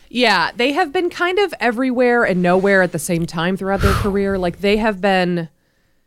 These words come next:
like, just steadily working since the late fifties, basically. And, uh, and it's, it's so funny because they u-,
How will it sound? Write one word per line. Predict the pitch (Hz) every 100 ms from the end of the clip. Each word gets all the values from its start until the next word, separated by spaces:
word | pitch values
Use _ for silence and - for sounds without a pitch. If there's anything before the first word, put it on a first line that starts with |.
| -
like, | 175 170 165
just | 202 202 - -
steadily | - - - 202 190 185 185
working | 165 165 180 151 139
since | 139 160 143
the | - 156 - _
late | - 156 156 -
fifties, | - 143 143 147 104 110 -
basically. | 151 143 143 139 131 110 110 -
And, | 165 147 139 127 - _ -
uh, | - 147 -
and | 202
it's, | 208 - -
it's | 196 -
so | 247
funny | 233 220
because | 170 185
they | 175 165
u-, | 151 160 160